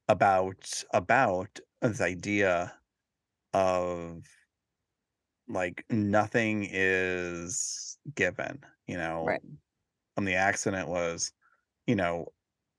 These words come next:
Speaker 1: fast, um,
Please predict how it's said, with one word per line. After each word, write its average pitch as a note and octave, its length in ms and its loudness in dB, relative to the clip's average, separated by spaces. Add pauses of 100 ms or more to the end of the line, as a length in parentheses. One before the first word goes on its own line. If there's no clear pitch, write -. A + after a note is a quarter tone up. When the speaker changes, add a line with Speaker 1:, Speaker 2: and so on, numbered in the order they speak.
(300)
Speaker 1:
fast, G#2 840 2 (1000)
um, G1+ 880 -8